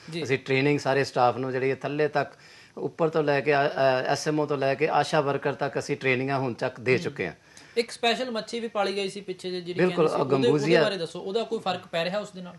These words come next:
Speaker 1: ਹੂੰ।
Speaker 2: ਉਹ ਗੰਬੂਜ਼ੀਆ ਫਿਸ਼ ਹੁੰਦੀ ਹੈ।
Speaker 1: ਗੰਬੂਜ਼ੀਆ ਫਿਸ਼, ਹੂੰ।
Speaker 2: ਉਹ ਅਸੀਂ ਆਪਣਾ ਉਹਦੇ ਇੱਥੋਂ, ਇਹ ਜਿੱਥੇ ਵੀ ਸਾਨੂੰ ਕੋਈ ਡਿਮਾਂਡ ਆਉਂਦੀ ਹੈ,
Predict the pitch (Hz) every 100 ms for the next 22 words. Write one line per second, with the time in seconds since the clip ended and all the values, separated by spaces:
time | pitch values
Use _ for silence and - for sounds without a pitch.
0 | 180 156 147 156 127 123 120 127 165 156
1 | 156 - 127 113 135 160 160 151 143 139
2 | - 170 156 120 - 151 160 160 147 165
3 | 165 160 151 156 135 127 - 135 131 127
4 | 135 143 - - 143 143 - - 127 120
5 | 123 185 185 175 139 131 135 135 131 117
6 | 113 110 127 123 110 113 101